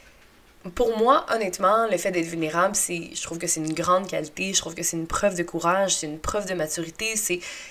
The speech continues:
Honnêtement, je pense que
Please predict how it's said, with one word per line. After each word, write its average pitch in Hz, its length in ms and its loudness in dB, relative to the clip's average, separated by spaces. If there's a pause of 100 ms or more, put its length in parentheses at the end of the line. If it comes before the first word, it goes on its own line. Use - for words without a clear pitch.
(720)
Honnêtement, 208 680 4 (1120)
je - 120 -6
pense 190 260 4
que 160 320 -4